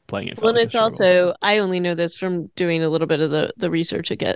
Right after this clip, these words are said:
Speaker 2: again for this episode, but Ellie isn't allowed to have melee weapons, right? Like, she, the only thing she's allowed is the knife.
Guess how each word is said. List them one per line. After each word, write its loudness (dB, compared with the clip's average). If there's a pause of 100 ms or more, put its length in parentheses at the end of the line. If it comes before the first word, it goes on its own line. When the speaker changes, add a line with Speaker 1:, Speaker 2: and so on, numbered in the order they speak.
(140)
Speaker 2:
again -4
for -6
this -4
episode, -2
but 0
Ellie 4
isn't 0
allowed 0
to 0
have -2
melee 2
weapons, -4
right? -2
Like, -8
she, -8
the -8
only 0
thing 0
she's -8
allowed -2
is -6
the -4
knife. -2